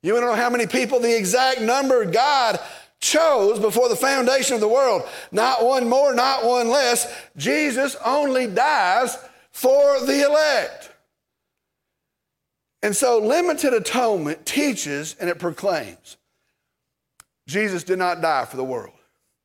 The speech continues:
Jesus did not die for the sins of the world.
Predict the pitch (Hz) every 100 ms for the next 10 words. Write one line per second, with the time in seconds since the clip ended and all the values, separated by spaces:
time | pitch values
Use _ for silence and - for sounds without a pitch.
0 | _ _ _ _ _ _ _ _ _ _
1 | _ _ 143 214 190 170 165 196 190 180
2 | 185 208 202 233 - 294 247 175 139 135
3 | 127 107 90